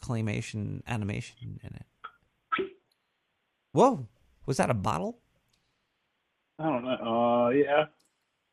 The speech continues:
Speaker 1: Are you drinking because it's almost midnight in the sewer?
Speaker 2: I am.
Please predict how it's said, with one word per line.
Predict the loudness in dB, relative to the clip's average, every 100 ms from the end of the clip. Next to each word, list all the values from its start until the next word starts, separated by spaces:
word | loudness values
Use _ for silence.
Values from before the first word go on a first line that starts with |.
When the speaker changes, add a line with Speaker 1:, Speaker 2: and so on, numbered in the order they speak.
| _ _ _ _ _ _ _ _ _ -2
Speaker 1:
Are | 2
you | 2
drinking | 4 2 2 0
because | 0 0 0
it's | 0
almost | 0 0 0
midnight | 0 0 -2
in | -6
the |
sewer? | -6 -6 -6 -10 -20 _ _ _ _ _ _ _ _ _ _ _ _ _ _ _ -4
Speaker 2:
I |
am. | 0 2 2 -2